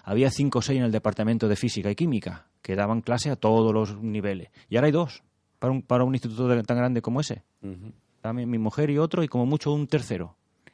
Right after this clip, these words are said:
Speaker 1: Y antes había hasta cinco y seis profesores, porque había que dar cou, había, o sea, había que dar bachillerato, había que darle la eso, había que, y hacían falta mucha horaria, y ahora cada vez hay menos. Si hay menos, desde el colegio ya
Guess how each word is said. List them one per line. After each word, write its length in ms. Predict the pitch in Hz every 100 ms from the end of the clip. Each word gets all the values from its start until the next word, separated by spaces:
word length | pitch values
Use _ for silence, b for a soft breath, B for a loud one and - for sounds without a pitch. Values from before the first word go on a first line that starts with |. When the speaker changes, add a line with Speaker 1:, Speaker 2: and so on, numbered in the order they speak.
| -
Speaker 1:
Y 40 |
antes 180 | 110 147
había 160 | 139 151
hasta 160 | 135
cinco 300 | 117 160 170
y 80 | 143
seis 180 | - 151
profesores, 540 | 151 123 123 101 87 _ B B B
porque 200 | 98 90
había 180 | 95 101
que 80 |
dar 200 | 101 92
cou, 340 | - 117 127 127
había, 180 | 92 95
o 100 | 95
sea, 140 | 92
había 280 | 90 95 104
que 100 | 101
dar 140 | 101 98
bachillerato, 580 | 92 95 90 123 143
había 180 | 127 107
que 100 | 104
darle 240 | 98 98 95
la 140 | 101
eso, 220 | 143 131
había 120 | 123 117
que, 120 | 117 B B B B
y 220 | - 104 -
hacían 300 | - 104 107
falta 260 | 110 117
mucha 380 | 127 113 110 104
horaria, 340 | 101 101 98 - B
y 60 | 104
ahora 140 | 104
cada 160 | 104 95
vez 80 | 90
hay 100 | 104
menos. 320 | 170 156 92 _ _ _ _ _ _ _ -
Si 160 | -
hay 120 | 101
menos, 420 | 127 160 180 208 240 _ _ _ _ _ 151 _
desde 240 | 104 117 110
el 80 |
colegio 380 | 107 110 131 127
ya 240 | 139 165